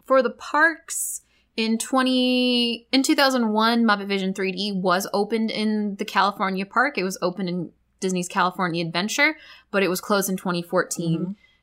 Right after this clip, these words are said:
Speaker 1: So there's no more Muppets in the California parks at all.
Speaker 2: Mm-hmm.
Speaker 1: For a hot second, there was talk about incorporating the Muppets into, like, a refurbishment
Speaker 2: Mm-hmm.
Speaker 1: of the Superstar Limo attraction, but
Speaker 2: Mm-hmm.
Speaker 1: ultimately that attraction was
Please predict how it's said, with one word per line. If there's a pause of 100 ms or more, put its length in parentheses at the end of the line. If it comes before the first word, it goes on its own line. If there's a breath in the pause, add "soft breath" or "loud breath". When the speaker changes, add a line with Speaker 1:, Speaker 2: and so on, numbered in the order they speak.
(100)
Speaker 1:
So
there's
no
more
Muppets
in (220)
the
California
parks
at
all.
Speaker 2:
Mm-hmm. (400 loud breath)
Speaker 1:
For
a
hot
second,
there
was
talk
about
incorporating
the
Muppets
into,
like,
a
refurbishment
Speaker 2:
Mm-hmm.
Speaker 1:
of
the
Superstar
Limo
attraction, (260 loud breath)
but
Speaker 2:
Mm-hmm.
Speaker 1:
ultimately
that
attraction
was